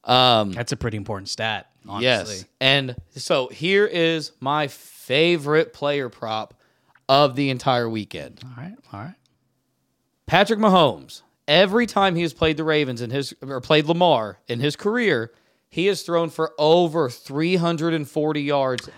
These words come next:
Speaker 1: every single fucking game.
Speaker 2: Wow.
Speaker 1: Every game. So if, if you're ballsy, take him at three twenty-five. If you wanna play it safe, take him at three.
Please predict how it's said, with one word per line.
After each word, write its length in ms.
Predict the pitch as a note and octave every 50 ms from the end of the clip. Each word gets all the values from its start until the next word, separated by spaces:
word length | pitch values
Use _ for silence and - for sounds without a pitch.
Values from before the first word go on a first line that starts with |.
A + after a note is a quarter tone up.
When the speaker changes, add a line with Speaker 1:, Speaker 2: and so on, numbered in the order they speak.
| -
Speaker 1:
every 480 | D3+ D3 D#3 E3+ D#3+ D#3 F#3 G3+ G3 F3+
single 480 | - - F3+ E3+ E3 E3 D#3+ E3 E3
fucking 500 | D3 - - D#3 D3+ C#3 - - D3 C#3+ C#3
game. 460 | B2 B2+ B2 A#2 G#2+ F#2+ E2 D2+ D2+ -
Speaker 2:
Wow. 920 | B2+ A#2 B2 A#2 A#2 A#2 A#2 A#2+ B2 B2+ C3 C#3 C#3+ D3 C#3+ C#3 C3 B2+ D3+
Speaker 1:
Every 240 | F#3+ F3+ F3+ F#3
game. 340 | E3 E3 D3+ G#2+ E2 C#2 - _ _ _ _ _ _ _ _ _
So 500 | - - - - E3+ D3 A2+ E2+ C2+ - _ _ _ _ _ _ _ _ _
if, 340 | D#3 C#3+ C3 A2+ - - - - _ _ _ _ _ _ _ _ _ _ _ _
if 180 | - C3 A#2 -
you're 100 | C3 A#2
ballsy, 600 | A#2 B2+ C#3 D3+ F3+ F3 E3 A3 A#3 B3+ C#4 - _ _ _
take 220 | - D#3 D#3+ D#3 D#3+
him 100 | F#3 C#3+
at 100 | F#2 -
three 220 | - C#3 D3+ D#3 C#3+
twenty-five. 680 | - - D#3+ D#3 D3+ C3 - - D3+ D3+ D#3+ F3+ F#3+ E3
If 120 | D3 - -
you 60 | C#3+
wanna 120 | D3 C#3+
play 180 | B2 D#3 D3+ C#3
it 60 | B2
safe, 260 | - - E3+ F3 F3+ E3+
take 180 | - D#3 C3
him 100 | D3+ D3 C#3
at 80 | B2
three. 420 | - - E3 E3+ G3+ G#3 A3 A3+